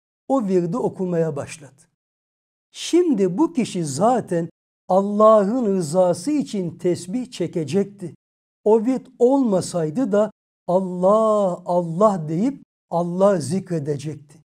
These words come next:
O virdin faydası tercihinin sebebi oldu.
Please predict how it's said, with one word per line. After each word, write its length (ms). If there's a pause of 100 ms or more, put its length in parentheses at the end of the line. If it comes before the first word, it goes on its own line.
(420)
O 180
virdin 560
faydası 760 (360)
tercihinin 960
sebebi 540
oldu. 400